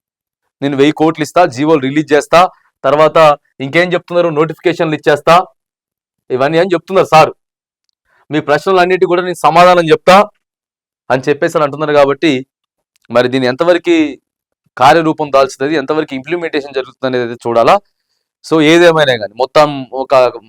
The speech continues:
ఇక లేరు అక్కడ, విద్యార్థులు లేరు. రేవంత్ రెడ్డి ఓయూ పర్యటనలో తీవ్ర విమర్శలకు దారితీస్తుంది. యూనివర్సిటీకి వెళ్లిన,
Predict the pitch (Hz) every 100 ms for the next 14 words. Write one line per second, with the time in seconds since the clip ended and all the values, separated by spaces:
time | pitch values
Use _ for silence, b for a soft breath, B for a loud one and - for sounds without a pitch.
0 | 107 95 90 _ _ _ _ _ _ _
1 | _ _ 127 131 127 117 160 254 226 151
2 | 156 127 143 170 220 208 180 226 196 _
3 | _ _ _ _ _ _ _ _ 120 180
4 | 208 208 190 180 202 202 190 185 185 170
5 | 175 175 170 165 - 160 147 151 165 156
6 | 147 135 175 175 - 160 165 160